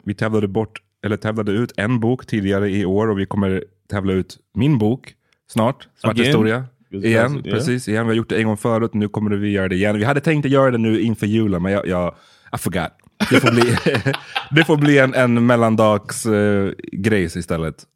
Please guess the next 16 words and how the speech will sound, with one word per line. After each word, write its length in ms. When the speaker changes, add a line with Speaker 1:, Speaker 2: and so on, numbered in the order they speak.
Speaker 1:
Eh, 220
Speaker 2:
And 100
at 320
a 40
certain 300
level 260
you 220
get 280
free 380
access 300
to 100
my 120
comedy 320
club. 240
The 60
Speaker 1:
Just 100